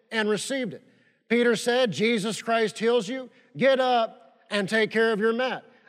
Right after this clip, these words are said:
Immediately, Aeneas got up. He got up. He got up immediately. And in so doing, he received his miracle.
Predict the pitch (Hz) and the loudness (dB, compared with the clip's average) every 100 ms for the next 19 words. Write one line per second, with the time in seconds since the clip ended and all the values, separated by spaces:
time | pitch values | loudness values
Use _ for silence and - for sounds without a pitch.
0 | _ 220 226 269 320 330 320 262 277 277 | _ -4 -2 0 0 0 -2 -2 -2 -2
1 | 247 208 214 240 233 233 - - 190 185 | -6 -6 -2 0 0 0 -4 -2 0 0
2 | 160 113 _ _ _ _ _ - 220 254 | -2 -8 _ _ _ _ _ -4 0 2
3 | 277 311 - - - _ _ _ 233 240 | 4 2 -2 -14 -20 _ _ _ 0 2
4 | 247 254 254 240 269 311 269 185 147 104 | 2 2 0 -2 0 0 -2 -4 -10 -18
5 | - 247 254 254 - 247 240 262 294 240 | -4 0 0 0 -2 -2 -2 -2 -2 -2
6 | 220 220 240 226 - - 269 220 180 185 | -2 -4 -2 -2 -4 -6 -4 -2 -2 -4
7 | 185 - _ _ _ _ 196 170 180 175 | -8 -20 _ _ _ _ -4 -2 -4 -4
8 | 147 101 | -6 -10